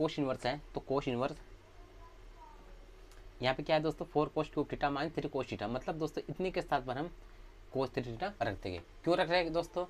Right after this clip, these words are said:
क्योंकि ये जो दोस्तों formula है वो हमारा cos थ्री theta का formula है, तो लिखते हैं cos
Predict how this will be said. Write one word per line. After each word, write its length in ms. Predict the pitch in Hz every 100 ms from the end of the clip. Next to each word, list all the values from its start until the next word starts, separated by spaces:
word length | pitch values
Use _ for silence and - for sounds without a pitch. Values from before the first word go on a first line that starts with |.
| - - -
क्योंकि 200 | 160 180
ये 60 |
जो 100 | 180
दोस्तों 220 | 180 170
formula 380 | 170 147 139 135
है 100 | 160
वो 120 | 160
हमारा 240 | 156 143 147 -
cos 160 | 151 -
थ्री 100 | 131
theta 280 | 123 120 127
का 100 | 240 - -
formula 340 | - 127 113 95
है, 60 |
तो 80 | 127
लिखते 280 | 123 - 123
हैं 80 | 131 - -
cos 320 | 113 135 -